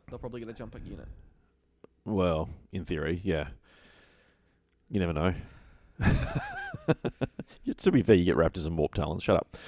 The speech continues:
Speaker 1: Uh, yeah, I
Speaker 2: Uh,
Speaker 1: guess.
Speaker 2: Beastmen, though, um, they're really interesting because you do get this really interesting mix. So there's one which is a bolt pistol chainsword, who I'm assuming is the, the, the herd, herd leader or the pack leader, whatever you wanna call
Speaker 1: Yeah.
Speaker 2: it. There's one with a whip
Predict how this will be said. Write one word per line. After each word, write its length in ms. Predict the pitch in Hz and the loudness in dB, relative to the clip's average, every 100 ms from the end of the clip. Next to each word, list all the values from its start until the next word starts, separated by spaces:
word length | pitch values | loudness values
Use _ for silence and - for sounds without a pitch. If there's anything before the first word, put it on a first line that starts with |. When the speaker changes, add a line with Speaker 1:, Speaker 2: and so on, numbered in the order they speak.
| - | -12
Speaker 1:
Uh, 280 | 196 147 135 | -10 -10 -10
yeah, 180 | 165 175 180 | -12 -4 4
I 40 | |
Speaker 2:
Uh, 160 | 101 - | 4 4
Speaker 1:
guess. 100 | 107 | 2
Speaker 2:
Beastmen, 420 | 113 127 - 123 107 | 4 4 4 2 4
though, 300 | 92 131 175 _ _ _ _ - - | 2 0 -6 _ _ _ _ -12 -2
um, 220 | 85 87 | 0 0
they're 140 | 90 123 | 2 6
really 240 | 165 151 | 6 6
interesting 360 | 151 135 - 85 | 2 0 -2 -4
because 320 | 90 110 95 | 0 0 0
you 80 | 104 | 0
do 160 | 120 127 | 2 2
get 140 | 131 | 2
this 140 | 92 | 2
really 280 | 101 104 113 | 2 2 2
interesting 580 | - 110 107 101 95 95 | 0 -2 -2 -2 -2 -2
mix. 260 | 95 - - | -2 -2 2
So 260 | 98 95 92 - - - - - | 4 4 2 -8 -20 -20 -20 -2
there's 160 | 104 | -2
one 400 | 101 92 110 110 107 | 2 4 6 4 2
which 200 | 101 - | 0 0
is 460 | 98 92 - - - | 0 2 0 0 -4
a 80 | |
bolt 260 | 98 92 - | 4 4 6
pistol 300 | 110 - 90 | 4 4 -4
chainsword, 580 | - 87 90 - 90 82 | 0 0 0 0 0 2
who 200 | 104 101 | 4 4
I'm 140 | 98 | 4
assuming 520 | 92 - 117 101 92 | 2 2 2 2 0
is 180 | 87 82 | 0 0
the, 420 | 87 85 82 80 78 - _ | 2 4 4 2 -2 -14 _
the, 100 | 101 - - | -2 -2 -2
the 220 | 95 87 | 2 4
herd, 320 | - 95 90 - - - - | 6 6 6 0 -20 -14 0
herd 260 | 98 92 87 | 6 8 6
leader 240 | 87 82 | 2 2
or 60 | 78 | 4
the 60 | |
pack 280 | - 80 - | 4 4 0
leader, 160 | 82 80 | 0 0
whatever 160 | 80 | -2
you 40 | 78 | -4
wanna 140 | 78 | 0
call 180 | 87 82 | 2 4
Speaker 1:
Yeah. 60 | 85 | 4
Speaker 2:
it. 100 | - - - - - | 0 -20 -20 -20 -6
There's 140 | - 101 | 0 2
one 120 | 107 | 4
with 120 | 110 | 6
a 40 | 98 | 6
whip 320 | 95 98 | 6 4